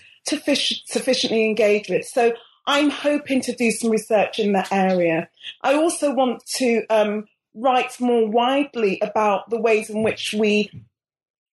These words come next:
both speak about race and don't speak about race, and what we name and don't name as a society and, um, as academics when it comes to race debates.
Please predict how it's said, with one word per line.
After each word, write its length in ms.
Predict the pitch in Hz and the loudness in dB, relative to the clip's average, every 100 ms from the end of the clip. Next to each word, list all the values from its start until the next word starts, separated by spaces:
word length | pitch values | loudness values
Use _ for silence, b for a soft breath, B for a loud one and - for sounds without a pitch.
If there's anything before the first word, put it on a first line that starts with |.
| _ - - | _ -20 -2
both 340 | 208 214 - | 0 0 -2
speak 420 | - - 311 320 | -12 -2 0 0
about 340 | 240 220 175 190 | -4 -2 -2 0
race 260 | 185 202 | -2 -2
and 220 | - 226 | -4 -4
don't 300 | 220 247 247 | 2 2 0
speak 340 | - - 196 180 | -6 -4 -4 -2
about 340 | - 180 - | 0 0 0
race, 420 | 175 160 196 - - B B B | 0 0 0 -10 -20 B B B
and 180 | 254 277 | -2 0
what 200 | 294 - | 2 0
we 180 | 277 269 | -2 0
name 260 | 269 262 254 | 2 2 0
and 160 | 247 | -2
don't 300 | 277 269 262 | 0 0 0
name 340 | 233 190 185 - | -2 0 0 0
as 180 | 196 | -2
a 60 | 208 | -2
society 800 | 196 202 - 185 185 185 196 - | -4 -4 -2 0 0 -2 -4 -2
and, 380 | 208 202 202 - - | -2 0 -2 -4 -2
um, 500 | 202 190 190 190 190 _ _ _ _ _ _ - | 0 0 -2 -2 -2 _ _ _ _ _ _ -4
as 120 | 214 214 | -2 0
academics 680 | 214 220 226 214 190 - | -2 -2 0 0 -2 -4
when 140 | 247 240 | -2 -2
it 160 | - | -2
comes 340 | - 247 233 - | -2 0 0 -2
to 160 | 220 | -4
race 320 | 208 202 196 | 0 2 0
debates. 640 | - 196 226 180 - - | -6 -6 0 0 -2 -8